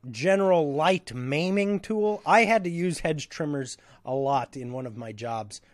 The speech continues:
for years and years, and it was it was maddening because they're just, they never work quite, they never, they're like a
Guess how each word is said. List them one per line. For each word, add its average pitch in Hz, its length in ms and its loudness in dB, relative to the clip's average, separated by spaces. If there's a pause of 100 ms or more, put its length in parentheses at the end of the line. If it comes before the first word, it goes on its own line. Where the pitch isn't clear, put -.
for - 180 -12
years 131 300 -4
and 113 140 -8
years, 110 280 -8 (260)
and 135 140 -6
it 135 100 -6
was 120 260 -8 (1400)
it 1077 240 0
was - 180 2
maddening 214 640 6
because 156 380 -4
they're 175 320 0
just, 160 280 -8
they 165 120 -4
never 220 300 4
work 175 360 2 (200)
quite, 165 360 -2
they 190 100 2
never, 220 300 0
they're 208 180 4
like 233 240 4
a 175 140 2